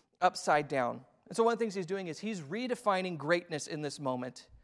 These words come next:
Is we think of greatness as, as power and success and beauty and acclaim,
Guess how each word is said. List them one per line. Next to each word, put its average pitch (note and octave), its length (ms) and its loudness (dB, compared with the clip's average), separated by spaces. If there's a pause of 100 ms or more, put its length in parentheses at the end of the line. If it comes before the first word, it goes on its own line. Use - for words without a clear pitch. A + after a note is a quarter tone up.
(280)
Is G3 280 6
we B3+ 240 0
think A3+ 220 0
of E3+ 100 0
greatness F#3+ 520 2
as, D3 220 0
as C3 180 -4
power G#3 500 6
and D#3 100 -2
success G3 560 2
and C#3 160 -6
beauty G#3+ 420 -2
and E3 100 -2
acclaim, F#3+ 440 -2